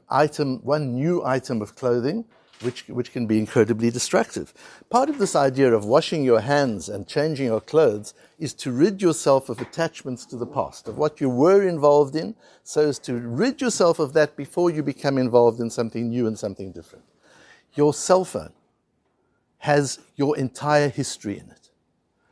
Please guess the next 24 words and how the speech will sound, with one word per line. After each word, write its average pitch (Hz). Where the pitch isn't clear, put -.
It 170
not 202
only 214
has 156
your 165
history 151
in 143
it, 226
it 147
has 147
the 156
history 180
of 143
the 143
entire 143
world, 117
of 98
human 143
civilization 113
in 78
it. -
It's -
connected 180
to -